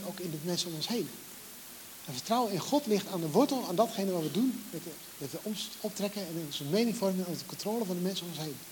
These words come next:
De basis daarvoor is vertrouwen in God. En als het vertrouwen in God goed is, en als we vertrouwen in God weten dat God om ons heen werkt en God ons persoonlijk gebruikt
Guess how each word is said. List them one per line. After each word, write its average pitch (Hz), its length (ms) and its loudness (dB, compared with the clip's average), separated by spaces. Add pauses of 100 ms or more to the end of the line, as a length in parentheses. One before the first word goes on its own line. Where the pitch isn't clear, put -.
(420)
De 170 60 -4
basis 247 320 8
daarvoor 175 300 8
is 175 120 8
vertrouwen 185 380 4
in 156 60 0
God. - 360 2 (840)
En 170 80 -4
als 160 120 4
het 180 100 2
vertrouwen 190 320 2
in 151 60 -2
God 214 180 4
goed 233 200 0
is, - 340 6 (680)
en - 80 -4
als 147 120 0
we 160 60 -4
vertrouwen 175 420 6
in - 60 -2
God 190 180 4
weten 190 300 10
dat 151 160 2 (200)
God 160 200 -6
om 165 100 -2
ons 139 140 -2
heen 170 200 4
werkt 170 200 2
en 135 140 -8
God 175 160 -6
ons 165 80 -6
persoonlijk - 380 0
gebruikt 202 460 4